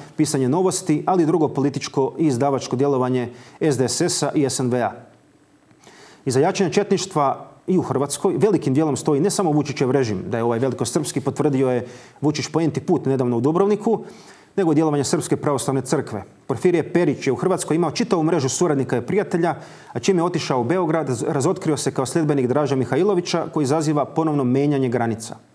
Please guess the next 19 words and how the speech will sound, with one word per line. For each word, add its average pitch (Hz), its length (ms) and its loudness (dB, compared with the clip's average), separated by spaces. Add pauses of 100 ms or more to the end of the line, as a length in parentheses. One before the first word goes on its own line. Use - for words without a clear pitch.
(760)
Tog 208 160 0
Porfirija 185 420 2
brani 151 400 2
S 139 140 0
D 131 100 2
S - 100 -4
S-ova 147 280 0
Dragana 135 300 0
Jeckov, 185 580 0
očito 156 300 -2
prema 147 260 -2
onoj 147 120 0
staroj 139 320 0
latinskoj 170 520 -2
da 135 100 0
se 139 100 -4
sličan, 147 500 -2
sličnome 123 540 -4
veseli. 123 440 -2